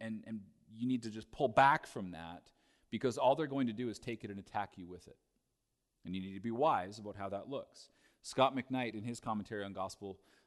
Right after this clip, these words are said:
uh, on the Gospel of Matthew. He summarizes it well when he said, "What Jesus has in mind here is not fear about speaking, but profound respect for the gloriousness of the gospel, a desire to honor God,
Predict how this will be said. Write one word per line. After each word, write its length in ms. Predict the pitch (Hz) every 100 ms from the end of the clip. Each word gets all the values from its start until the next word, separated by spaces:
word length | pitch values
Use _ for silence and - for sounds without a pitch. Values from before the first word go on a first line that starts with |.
| -
uh, 40 |
on 180 | 98 113
the 40 |
Gospel 380 | 110 107 - 110
of 80 | 98
Matthew. 340 | 104 101 104
He 80 | 101
summarizes 640 | - 131 120 110 107 101 98
it 120 | 95
well 360 | 117 107 95 - - - -
when 100 | 120
he 60 |
said, 220 | 113 127 120
"What 160 | 127
Jesus 480 | 110 143 175 202 -
has 300 | 156 147 139
in 200 | 143 127
mind 360 | 123 127 131 117
here 300 | 110 107 110
is 200 | 110 110
not 280 | 135 160
fear 340 | - - 143 147
about 280 | 123 117 -
speaking, 840 | - - 143 - 131 117 120 160 - -
but 340 | 113 113 - -
profound 720 | 156 - - 160 170 175 151
respect 640 | 147 - - - 156 -
for 140 | - 123
the 100 | 110
gloriousness 840 | 113 120 147 156 143 - 131 -
of 80 | 113
the 60 | 107
gospel, 640 | 104 107 - - - - - 143
a 80 |
desire 540 | 131 135 139 151 185 180
to 140 | 170 -
honor 340 | 151 156 143
God, 580 | 113 104 110 131 175